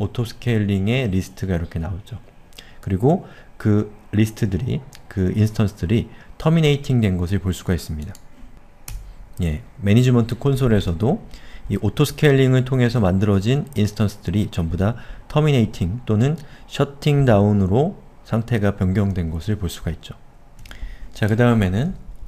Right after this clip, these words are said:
런치 컨피그레이션을 삭제를 하는 겁니다. 자, 런치 컨피그레이션은 우리한테 별로 위협적인 것이 아니기 때문에 삭제를 하지 않아도 상관없지만 깔끔하게 하기 위해서 삭제를 같이 하도록 하죠. 자, 에이에스 딜리트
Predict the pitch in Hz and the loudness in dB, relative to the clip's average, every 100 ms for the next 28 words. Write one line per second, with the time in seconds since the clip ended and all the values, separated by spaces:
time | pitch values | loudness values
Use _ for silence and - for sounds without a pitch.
0 | - 104 127 - 147 156 147 151 135 123 | 0 2 2 0 -2 -2 2 2 4 2
1 | 117 110 123 123 - 123 117 123 110 82 | 2 0 0 -2 -4 -2 0 0 -2 -4
2 | 82 - - - - - 101 120 - 165 | -6 -8 -8 -6 -4 2 2 2 2 0
3 | 160 160 147 143 131 127 113 123 127 107 | 2 2 4 2 2 2 2 2 0 2
4 | 120 98 107 135 131 131 123 107 117 90 | 2 4 4 4 2 0 2 0 0 -2
5 | 98 98 - 87 95 113 - - - - | -2 -4 -4 -2 0 -2 -6 -18 -20 -18
6 | - - 151 143 127 117 113 131 127 110 | -10 -2 2 2 2 0 0 0 0 -2
7 | - 98 110 165 156 131 131 127 107 110 | -2 -2 0 -2 -4 -6 -2 -2 0 -2
8 | 101 95 85 82 104 - - - - - | -2 -2 -4 -4 -8 -8 -18 -14 -12 -6
9 | 107 87 90 - 92 98 85 - - - | -4 -4 -4 -4 -6 -6 -8 -8 -8 -10
10 | - - - - - - 107 113 147 160 | -10 -14 -14 -16 -4 0 4 4 6 4
11 | - 120 131 131 - - 160 | 2 2 2 0 -6 0 0